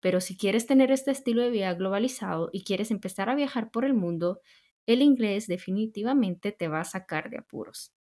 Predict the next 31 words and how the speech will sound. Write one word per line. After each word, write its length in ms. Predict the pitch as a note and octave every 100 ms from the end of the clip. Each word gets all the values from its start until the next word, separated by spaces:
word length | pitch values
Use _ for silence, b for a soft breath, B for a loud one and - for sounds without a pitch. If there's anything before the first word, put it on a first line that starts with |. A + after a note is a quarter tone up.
| _ _ _ _
Son 280 | - G#3+
muy 140 | A#3 D4+
pocos 300 | C#4 A#3 A#3+
países 600 | - A3+ F3+ F3+ F#3 -
en 140 | G3 F#3
los 160 | F3+
que 100 | -
encuentras 680 | E3+ F3 G3 G#3 B3+ D4 - b b _
que 140 | - G3
nadie 680 | F#3 G3 A3+ C#4 F4 - _ _
habla 500 | G3 G3 G3 G3+ G3+
inglés. 680 | - F3 F3 E3 D3 - - _ _ _ _
De 160 | G3 F#3+
hecho, 300 | G3 A3+ A3
si 180 | G#3
quieres 280 | - F#3 F#3
superarte 680 | A#3 A3+ C#4 G#3+ G#3 - G#3
globalmente, 800 | G3+ E3 F#3 A#3 F3+ E3+ F#3 F3 -
hay 180 | G#3
que 140 | A3+ C#4
defenderse 720 | C#4 D4 C#4 F#3 F3+ - G#3
en 140 | F#3+ F#3
el 140 | F3
mercado 420 | E3+ E3+ - D#3
internacional. 960 | - D3 E3 E3+ F3+ A#3 D4 F#4+ G3+ - b b b _ _
Perdona 480 | A3+ G#3 A#3+ B3+ E4
si 140 | D4+
no 160 | A3+ G3+
te 100 | G3
lo 100 | F#3+
maquillo. 680 | F3+ F3+ F3+ D#3 - A3